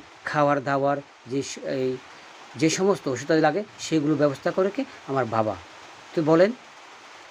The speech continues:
যে আমার জন্মের আগ থেকে পরিশ্রম, মায়ের যেমন, আহ, পরিশ্রম রয়েছে, ঠিক বাবারও তদ্রূপ পরিশ্রম রয়েছে। তো আমরা বলি, আহ, শুধু আমরা একটা কথাই বলে থাকি, "মায়ের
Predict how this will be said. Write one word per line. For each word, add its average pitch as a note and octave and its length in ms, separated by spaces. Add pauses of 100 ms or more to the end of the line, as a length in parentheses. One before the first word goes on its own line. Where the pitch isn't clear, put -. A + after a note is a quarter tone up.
(120)
যে D3 220 (360)
আমার D3+ 280
জন্মের D3 360
আগ D#3 140 (120)
থেকে F3+ 240 (340)
পরিশ্রম, D#3 420 (320)
মায়ের D3 400
যেমন, F3+ 240 (200)
আহ, F3+ 60 (640)
পরিশ্রম D#3 420
রয়েছে, G#3 260 (280)
ঠিক G3 100 (440)
বাবারও F3 400 (300)
তদ্রূপ D3 340
পরিশ্রম C#3 440
রয়েছে। B2+ 320 (300)
তো C#3 80
আমরা C#3 220
বলি, D3+ 260 (320)
আহ, D3+ 100
শুধু E3 260
আমরা F3 200
একটা F3 240
কথাই G3+ 200
বলে E3 160
থাকি, D#3 260 (320)
"মায়ের D3 340